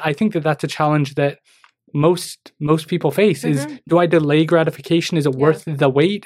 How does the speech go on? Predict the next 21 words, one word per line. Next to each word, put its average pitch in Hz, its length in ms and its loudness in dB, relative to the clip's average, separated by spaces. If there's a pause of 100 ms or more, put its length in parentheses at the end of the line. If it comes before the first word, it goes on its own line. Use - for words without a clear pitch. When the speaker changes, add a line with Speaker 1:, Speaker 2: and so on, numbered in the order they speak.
Speaker 1:
What 151 200 2
Speaker 2:
Yeah. 170 60 4
Speaker 1:
is 151 80 -4
the 143 100 2
benefits 165 460 -2
gonna 175 240 -2
be? 175 280 -4
Speaker 2:
Yeah. 214 140 -8 (220)
Speaker 1:
Um, 139 320 2
what 156 240 2
does 156 100 0
that 131 220 -4
look 170 200 -2
like? 175 220 0
And 156 160 4
then 156 140 2
people 151 240 0
kinda 143 240 -2
get 135 160 -2
lost 151 360 0
on, 139 220 2